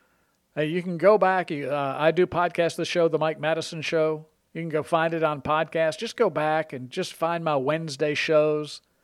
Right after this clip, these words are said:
You can scroll through. There are, I guess now, hundreds of them.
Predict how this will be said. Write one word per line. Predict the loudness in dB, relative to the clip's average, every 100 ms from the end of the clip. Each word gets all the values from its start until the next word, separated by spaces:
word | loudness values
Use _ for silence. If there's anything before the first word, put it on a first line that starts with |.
| _ _ _
You | -6
can | -4
scroll | -6 2 4 4
through. | 2 0 0
There | 2 0
are, | 0 4 4 4
I | 0
guess | -4 -4 -4
now, | -4 -4
hundreds | -6 -6 -6 -4 -8 -8
of | -6 -4 -4
them. | -4 -8